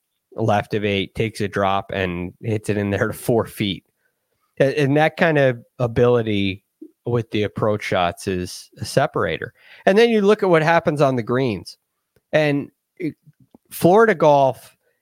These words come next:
has flat, flatter greens. And it presents a big opportunity for some guys that may struggle on the greens to get it rolling and compete. And, and that's, I think, why Shane Lowry,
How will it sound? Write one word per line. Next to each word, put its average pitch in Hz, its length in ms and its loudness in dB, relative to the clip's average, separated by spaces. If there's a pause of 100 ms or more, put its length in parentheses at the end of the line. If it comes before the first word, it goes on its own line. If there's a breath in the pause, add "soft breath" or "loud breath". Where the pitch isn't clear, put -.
(120)
has 123 300 -4
flat, 139 560 -2
flatter 139 460 2
greens. 113 560 -4 (580)
And 135 160 2
it 135 180 0
presents 156 460 2
a 147 60 0
big 131 300 0
opportunity 120 680 -2
for 113 160 -6
some 110 220 -6
guys 107 360 -2
that 92 140 -6
may 107 180 -2
struggle 113 460 -2
on 127 160 -2
the 123 60 -4
greens 123 460 -4
to 101 340 -2 (420 soft breath)
get 120 160 2
it 95 60 -4
rolling 101 440 -2 (200)
and 110 140 -4
compete. 104 480 -8 (120)
And, 117 260 -4
and 120 160 -2
that's, 127 260 -4 (200)
I 113 100 -2
think, 117 240 -4
why 101 160 2
Shane 107 320 -2
Lowry, 101 400 0